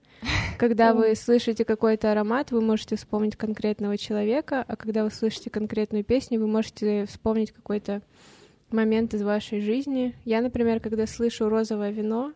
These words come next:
Speaker 2: Федука и Л Джей, я всегда вспоминаю свой выпускной, потому что она на выпускном играла раз семнадцать.
Speaker 1: Блин, да,
Speaker 2: Реально.
Speaker 1: хорошее время было.
Speaker 2: Вот. Ну и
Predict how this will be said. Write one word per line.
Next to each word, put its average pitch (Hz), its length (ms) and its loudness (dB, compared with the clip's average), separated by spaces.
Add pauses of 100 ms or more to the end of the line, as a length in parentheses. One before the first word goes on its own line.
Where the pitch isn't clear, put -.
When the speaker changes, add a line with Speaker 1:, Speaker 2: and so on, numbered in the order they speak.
(140)
Speaker 2:
Федука 226 540 0
и 233 80 0
Л 226 100 0
Джей, 233 280 2
я 247 40 2
всегда 226 300 -2
вспоминаю 226 500 0
свой 220 240 2
выпускной, 226 640 -2 (120)
потому 226 300 2
что 220 200 -4
она 220 120 0
на 220 120 2
выпускном 233 520 -2
играла 220 320 0
раз 208 140 -4
семнадцать. 202 680 -4 (160)
Speaker 1:
Блин, 185 460 0
да, 185 240 -2
Speaker 2:
Реально. 214 240 0
Speaker 1:
хорошее 208 360 0
время 196 240 -4 (120)
было. - 240 -8 (400)
Speaker 2:
Вот. 208 400 -6
Ну 254 240 -2
и 254 220 -2